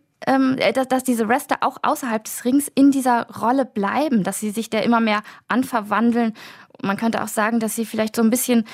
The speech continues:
sich mit dieser Rolle verwechseln und dass sie Fiktion zu Wirklichkeit werden lassen. Und erstmal könnte man jetzt sagen, wenn man das auf die Literatur überträgt, na, das ist doch hervorragend,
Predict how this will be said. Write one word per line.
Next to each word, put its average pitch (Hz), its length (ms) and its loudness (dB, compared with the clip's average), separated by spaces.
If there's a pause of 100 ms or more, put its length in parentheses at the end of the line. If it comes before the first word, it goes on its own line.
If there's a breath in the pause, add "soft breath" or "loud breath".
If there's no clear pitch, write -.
(140 loud breath)
sich 262 240 0
mit 247 160 6
dieser 233 220 4
Rolle 254 280 0
verwechseln 220 760 -2
und 214 120 2
dass 226 140 -2
sie 226 160 -2
Fiktion 254 680 -2 (260 loud breath)
zu 226 220 -2
Wirklichkeit 233 680 -4
werden 185 380 0
lassen. 190 400 -6 (580 loud breath)
Und 220 300 4 (380)
erstmal 285 260 0
könnte 247 220 0
man 240 100 2
jetzt 233 140 -2
sagen, 226 160 0
wenn 226 60 0
man 220 80 0
das 220 100 -4
auf - 100 -4
die 220 80 -2
Literatur 226 540 0
überträgt, 247 480 -2
na, 226 100 2
das 220 120 -4
ist 214 180 -6
doch 208 100 -4
hervorragend, 247 840 0